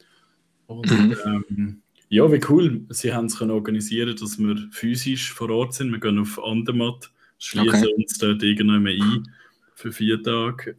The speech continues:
Speaker 1: Und, ähm, nein, wird wirklich cool. Bin sehr gespannt. Berichte gerne ein bisschen drüber, was, wie es dort läuft.
Speaker 2: Mhm. Bist du schon mal zu Andermatt gewesen? Dort in
Speaker 1: Ähm,
Speaker 2: dieser Räumlichkeit?
Speaker 1: Nein, nein, keine Ahnung.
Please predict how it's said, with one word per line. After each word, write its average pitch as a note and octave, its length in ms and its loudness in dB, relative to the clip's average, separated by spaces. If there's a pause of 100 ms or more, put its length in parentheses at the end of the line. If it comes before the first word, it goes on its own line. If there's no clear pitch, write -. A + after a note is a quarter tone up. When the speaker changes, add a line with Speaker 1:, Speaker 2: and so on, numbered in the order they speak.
(140)
Speaker 1:
Und, G#2 360 -4 (100)
ähm, F#2+ 580 -4 (760)
nein, D#3 240 6
wird D3 180 4
wirklich D3 340 2
cool. D#3 160 8
Bin C3+ 140 -2
sehr B2+ 220 2
gespannt. C3 540 -6
Berichte B2 360 -8
gerne A2+ 300 -8
ein - 20 -8
bisschen B2+ 180 -10
drüber, B2 460 -6
was, - 320 -10
wie A2+ 60 -10
es G#2+ 120 -10
dort A2+ 180 -6
läuft. A#2+ 440 -6 (560)
Speaker 2:
Mhm. G#2+ 300 6
Bist - 100 -2
du G#2+ 60 6
schon A2 180 4
mal A#2+ 160 4
zu A#2 100 2
Andermatt A#2 380 4
gewesen? B2 260 0 (560)
Dort G2+ 300 -2
in G2 120 2
Speaker 1:
Ähm, G2 140 2
Speaker 2:
dieser G2 100 -2
Räumlichkeit? G2 640 -2 (240)
Speaker 1:
Nein, A2 460 8
nein, G#2 320 2
keine F#2+ 300 -2
Ahnung. G2 240 -2